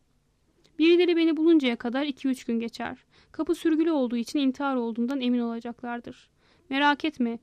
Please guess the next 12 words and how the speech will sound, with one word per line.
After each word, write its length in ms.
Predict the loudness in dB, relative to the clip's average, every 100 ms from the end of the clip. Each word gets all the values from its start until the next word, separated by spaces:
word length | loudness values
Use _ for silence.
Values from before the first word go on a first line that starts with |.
| _
senin 320 | _ 2 2
başın 260 | 0 0 0
derde 260 | 0 -2
girmeyecek. 720 | -2 -2 -2 -4 -8 -12 _ _ _ _ 0
Yalnız 300 | 4 4 4
senin 280 | 4 4
resminin 420 | 4 0 0 2 0
son 280 | 0 0
birkaç 440 | 0 -2 -6 -4 -4
rötuşunu 300 | -8 -2 0
yapmak 360 | 0 -4 -10
istiyorum. 480 | -10 -12 -8 -6 -8